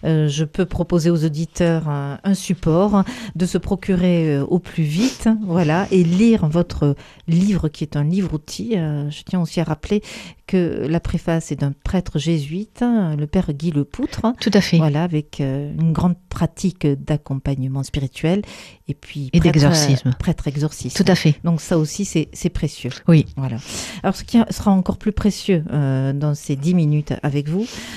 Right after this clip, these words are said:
Speaker 1: euh, c'est de parler, euh, et de donner quelques clés, euh, enfin d'avertir, voilà, d'avertir. Euh,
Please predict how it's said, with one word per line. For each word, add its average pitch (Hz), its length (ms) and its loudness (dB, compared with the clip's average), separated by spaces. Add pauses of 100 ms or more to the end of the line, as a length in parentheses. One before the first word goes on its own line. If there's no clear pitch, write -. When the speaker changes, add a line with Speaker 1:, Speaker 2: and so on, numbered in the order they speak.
(200)
Speaker 1:
euh, 147 300 0
c'est - 220 -4
de 180 60 0
parler, 180 640 2
euh, 151 280 2
et 151 80 -4
de 156 120 0
donner 170 260 2
quelques 165 420 -4
clés, 208 420 0
euh, 143 200 -2
enfin 160 220 -10 (180)
d'avertir, 156 600 -2 (220)
voilà, 139 220 0 (140)
d'avertir. 147 540 -2 (480)
Euh, 143 480 -4